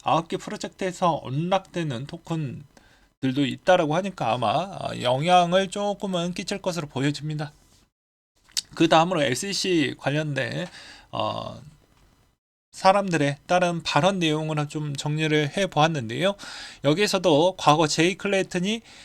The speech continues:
이번 이티에프 신청자가 투자자에게 디지털 자산을 구매하는 데 더 효율적이고 효과적인 방법이라는 것을 증명할 수만 있다면 승인 가능성이 높다라고 말하기도 했습니다.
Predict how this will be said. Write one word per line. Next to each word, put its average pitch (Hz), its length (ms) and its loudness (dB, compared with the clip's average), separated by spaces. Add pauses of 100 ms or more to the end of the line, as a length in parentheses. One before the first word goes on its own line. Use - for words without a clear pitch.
(140)
이번 180 300 6
이티에프 160 380 -2
신청자가 165 880 2
투자자에게 165 800 2
디지털 175 460 -2
자산을 160 440 -2
구매하는 156 480 0
데 120 140 0
더 135 120 -2
효율적이고 123 800 0
효과적인 190 480 -2
방법이라는 147 560 2
것을 175 300 0 (340)
증명할 185 540 2
수만 202 760 2
있다면 151 720 0
승인 202 360 -4
가능성이 143 580 -4
높다라고 143 680 0 (260)
말하기도 117 480 2
했습니다. 170 500 0